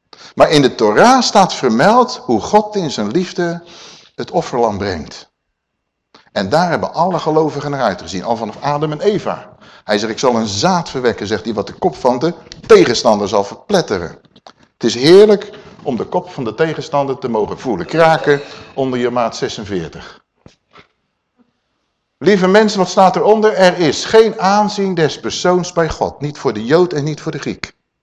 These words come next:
We moeten alleen de waarheid leren kennen door hem te leren kennen. Daarom zegt Yeshua, "Dit is nou het eeuwige leven, Gods leven, dat ze Yahweh kennen en Yeshua die die gezonden heeft." Want dat is het lam van God.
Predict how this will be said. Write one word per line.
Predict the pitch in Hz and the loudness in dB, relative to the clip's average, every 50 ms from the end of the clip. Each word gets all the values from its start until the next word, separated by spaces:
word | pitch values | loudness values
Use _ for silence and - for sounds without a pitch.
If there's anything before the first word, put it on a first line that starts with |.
| _ _ _ _ _ _ _ _ _ _ _ _ _ _ _ _ _ _ _ _ | _ _ _ _ _ _ _ _ _ _ _ _ _ _ _ _ _ _ _ _
We | - 123 | 2 2
moeten | 135 147 139 - 117 | 2 4 4 4 4
alleen | 120 131 117 | 4 4 2
de | 101 98 92 | 2 2 2
waarheid | 101 123 156 180 190 156 156 139 131 127 | 2 2 2 0 -2 -2 -2 -4 -2 -2
leren | 127 120 98 92 87 | 0 0 0 -2 -4
kennen | - - 160 160 160 147 | -4 -2 -2 -2 -2 -2
door | 147 147 | -2 -2
hem | 131 147 190 208 185 | -2 -2 -4 -4 -4
te | 190 170 | -4 -2
leren | 139 135 113 92 90 | 0 0 0 -2 -4
kennen. | - - 98 85 82 98 - - _ _ _ - - - _ | -8 -8 -8 -8 -10 -12 -18 -20 _ _ _ -20 -20 -20 _
Daarom | - 139 202 214 208 190 175 | -2 2 4 4 6 4 2
zegt | 147 170 160 - - | 2 2 0 0 -2
Yeshua, | 135 113 - - 214 202 160 131 117 123 131 - - - | -4 -4 0 2 4 4 6 6 6 4 2 0 -6 -2
"Dit | - 220 262 254 - | 2 2 4 4 4
is | 190 156 | 2 4
nou | 202 196 - - | 6 6 6 6
het | - 131 | 6 6
eeuwige | 151 151 143 131 113 104 120 120 | 6 6 6 6 4 4 4 4
leven, | 113 110 104 101 92 127 131 120 - - | 4 4 4 2 2 0 -2 -4 -4 -6
Gods | - - - - 202 - - - | -4 2 4 4 4 4 2 2
leven, | 147 135 120 107 104 - - 160 220 233 - - - - _ | 4 4 4 4 4 4 4 2 2 2 -2 -8 -18 -10 _
dat | - 120 110 | -2 -2 -2
ze | - - 104 95 98 | -2 -4 -6 -6 -2
Yahweh | 113 185 202 214 208 202 196 170 | 0 2 2 2 2 0 0 0
kennen | 190 196 185 190 180 190 185 | 0 -2 -2 -2 -2 -4 -4
en | - 226 208 190 | -4 -4 -4 -4
Yeshua | 180 165 - - 180 165 160 151 | -4 -6 -4 -4 -2 0 0 0
die | 151 147 | -2 -2
die | 139 135 | -4 -6
gezonden | 127 127 120 127 110 92 90 85 | -6 -4 -4 -4 -2 -2 -2 -2
heeft." | 82 196 - - - - _ | -2 -4 -6 -10 -16 -10 _
Want | - 160 - | -6 -4 -4
dat | 185 160 | -4 -4
is | 147 - | -6 -8
het | - 110 | -8 -6
lam | 147 160 151 123 101 | -6 -6 -6 -6 -8
van | - 90 - | -10 -10 -6
God. | - 190 202 - - - - - - _ | -4 -4 -4 -4 -6 -12 -18 -20 -20 _